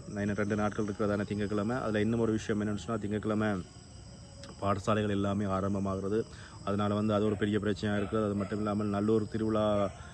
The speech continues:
அஹ், நடந்து கொண்டிருக்கிறது. நல்லூர் திருவிழாவை மாத்தி நாங்கள் வந்து கர்த்தால் செய்ய முடியாது, அல்லது நல்லூர் திருவிழாவை நிப்பாட்டி கர்த்தால் செய்ய முடியாது அப்படின்ற பிரச்சனையும் இங்கே இருக்கிறது. அஹ்,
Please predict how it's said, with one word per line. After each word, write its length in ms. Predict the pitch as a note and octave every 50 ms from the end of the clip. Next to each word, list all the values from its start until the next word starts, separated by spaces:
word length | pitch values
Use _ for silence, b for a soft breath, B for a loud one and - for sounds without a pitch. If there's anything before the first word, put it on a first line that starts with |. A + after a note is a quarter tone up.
| B B - -
அஹ், 280 | G#2+ G#2+ G#2 G#2 G2+ G2+
நடந்து 340 | G#2 G#2+ A#2+ B2 A#2+ A#2+
கொண்டிருக்கிறது. 480 | A2+ A#2+ A#2 G#2+ G#2+ G#2 - A2 G#2+ A#2
நல்லூர் 260 | A2+ G#2 G2+ G#2 G2 G#2
திருவிழாவை 440 | G#2 G#2 G#2 G#2 G#2 G#2 G#2 G#2 G#2+ G#2+ G#2+ G#2+ - - G2+ G#2+
மாத்தி 460 | G#2 G#2+ G#2+ G#2+ - - A#2 A#2 B2 - - - -
நாங்கள் 300 | G#2+ G#2 G#2+ A2 A2 G#2
வந்து 280 | G#2+ G#2+ G#2+ G#2+ G#2+ G#2+ G#2+ G#2+ G2+ - -
கர்த்தால் 320 | - G2+ G2+ A#2 A#2 G#2 -
செய்ய 140 | G#2+ G#2+ G2+
முடியாது, 280 | G#2 G#2 G#2+ G#2+ A2+ B2+ B B B B B B -
அல்லது 180 | - A#2 A2+
நல்லூர் 220 | A2 A2+ A2+ A#2 A2
திருவிழாவை 340 | - G#2+ A#2 A2+ A2 A2 A2
நிப்பாட்டி 420 | A2+ A2 - - A#2+ A#2 A#2+ A#2+
கர்த்தால் 380 | G#2 A2 G#2 - A#2 G#2+ G2+ -
செய்ய 160 | A2 A2 G#2+
முடியாது 260 | G2+ G#2 G#2 G#2 G2+ G2
அப்படின்ற 300 | F#2+ G#2+ A#2 A#2 A2+ G#2+
பிரச்சனையும் 500 | - A2 G#2 F#2+ - A2+ A2 A2+ B2 - -
இங்கே 220 | - G#2+ G2+ G2+ G2+
இருக்கிறது. 440 | G2+ G2 F#2 - G2+ G2 F#2+ G#2+ G#2+ - B B B B B B B -
அஹ், 460 | A2 G#2 G2+ G2+ G2+ G2+ G2+ G2+